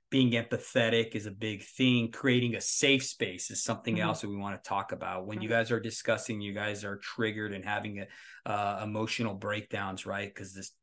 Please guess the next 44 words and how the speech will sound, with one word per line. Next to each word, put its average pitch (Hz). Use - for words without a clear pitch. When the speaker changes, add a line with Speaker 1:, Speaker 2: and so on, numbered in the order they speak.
Speaker 1:
is 101
a 95
very 101
traumatic 98
thing. 104
I 107
think 117
it's 101
safe 113
for 107
you 101
guys 104
to 110
create 104
a 90
safe -
space 98
to -
be 98
able 101
to -
talk, -
Speaker 2:
Mm-hmm. 170
Speaker 1:
right? 104
And 101
when 107
it 113
gets 135
heated, 139
'cause 110
it 117
will 120
get 135
heated, 117
to 123
be 123
able 117
to 95
recognize 127
that 120
and 90
call 104
a 107
break, 101